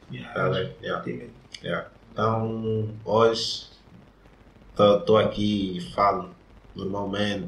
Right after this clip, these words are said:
Speaker 2: lido bem com as coisas. Agradecer também os meus sponsors, né, que têm, têm dado uma grande ajuda.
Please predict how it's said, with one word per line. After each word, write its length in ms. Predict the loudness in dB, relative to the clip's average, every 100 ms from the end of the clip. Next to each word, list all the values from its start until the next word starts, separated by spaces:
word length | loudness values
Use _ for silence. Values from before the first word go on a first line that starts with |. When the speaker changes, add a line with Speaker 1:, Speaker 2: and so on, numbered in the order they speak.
| -4
Speaker 2:
lido 240 | 0 4 4
bem 220 | 4 4
com 80 | 2
as 140 | -2
coisas. 580 | 4 6 6 4 -2 -6 -16 -20 -20 -20 _ -20 -10
Agradecer 260 | -2 0
também 340 | 2 4 4 2
os 40 |
meus 180 | 0 -2
sponsors, 500 | -2 -4 -4 -2 -6
né, 240 | -6 -8 0
que 80 | 2 2 -4 -10 -20 -20 -20 -10
têm, 560 | -4 -4 -4 -8 -12 -10
têm 180 | -8 -6
dado 220 | -6 -6
uma 200 | -10 -10
grande 340 | -8 -8 -6 -8
ajuda. 460 | -8 -6 0 0 0